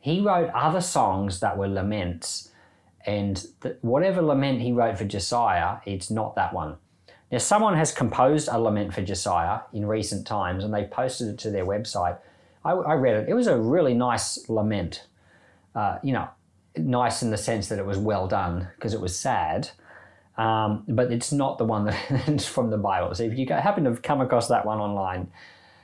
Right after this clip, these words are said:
it's, it's a modern lament. And, uh, it's sad because he is a good, good guy who died early because he didn't recognize the voice of the Lord. And so it's a reminder to us to seek the Lord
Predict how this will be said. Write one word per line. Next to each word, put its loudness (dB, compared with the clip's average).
it's, -6
it's -4
a 0
modern 0
lament. -6
And, 2
uh, 6
it's -2
sad 2
because 0
he 0
is 0
a 0
good, 2
good 0
guy 2
who -2
died 2
early 0
because -4
he -2
didn't -2
recognize -4
the -6
voice -2
of -2
the -6
Lord. -4
And -2
so 0
it's -4
a -2
reminder 2
to -4
us -4
to -12
seek -4
the 0
Lord 0